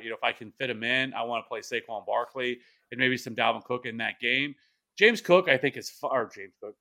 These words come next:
uh, Joe Mixon, I think, is fine as well if you wanted to do that. He has been heavily involved in the passing game this year.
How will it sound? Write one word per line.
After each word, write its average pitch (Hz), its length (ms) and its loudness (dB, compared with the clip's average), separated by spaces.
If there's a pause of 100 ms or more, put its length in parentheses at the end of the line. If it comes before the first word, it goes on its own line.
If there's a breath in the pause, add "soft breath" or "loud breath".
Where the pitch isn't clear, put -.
(120)
uh, 127 160 4
Joe 160 180 2
Mixon, 139 540 0
I 120 100 6
think, 113 220 -2
is 113 140 -8
fine 127 440 0
as 101 200 -12
well 120 300 4
if - 140 -4
you 113 80 -18
wanted 117 240 -10
to - 120 -20
do 107 160 -18
that. 120 300 4 (360 soft breath)
He 180 180 -2
has 135 140 4
been 120 160 -6
heavily 139 560 0
involved 120 420 0
in 110 60 -18
the 113 60 -18
passing 113 420 -4
game 113 260 -6
this 117 240 -10
year. 113 300 -2